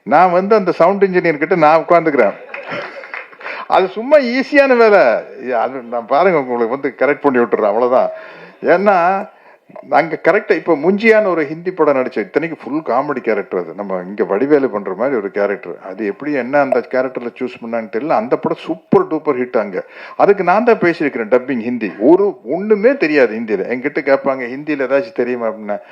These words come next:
என்ன நம்மளுக்கு ஒண்ணுமே தெரியாது ஹிந்தியில. அந்த காலத்துல யாதவ் கி பாரத்னு ஒரு படம் பார்த்தா, அப்ப சூப்பர் ஹிட்.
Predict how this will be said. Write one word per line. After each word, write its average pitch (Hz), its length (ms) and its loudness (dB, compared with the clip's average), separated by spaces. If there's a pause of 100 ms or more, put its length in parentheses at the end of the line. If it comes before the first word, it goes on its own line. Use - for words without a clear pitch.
(420)
என்ன 98 440 -4
நம்மளுக்கு 123 340 -6
ஒண்ணுமே 131 440 -6
தெரியாது 127 380 0
ஹிந்தியில. 117 680 -2
அந்த 98 260 -6
காலத்துல 123 280 -2
யாதவ் 127 420 2
கி 127 100 -8
பாரத்னு 120 440 -2
ஒரு 104 100 -6
படம் 117 320 -4
பார்த்தா, 110 180 -2
அப்ப 101 240 -4
சூப்பர் 120 380 -6
ஹிட். 104 240 -4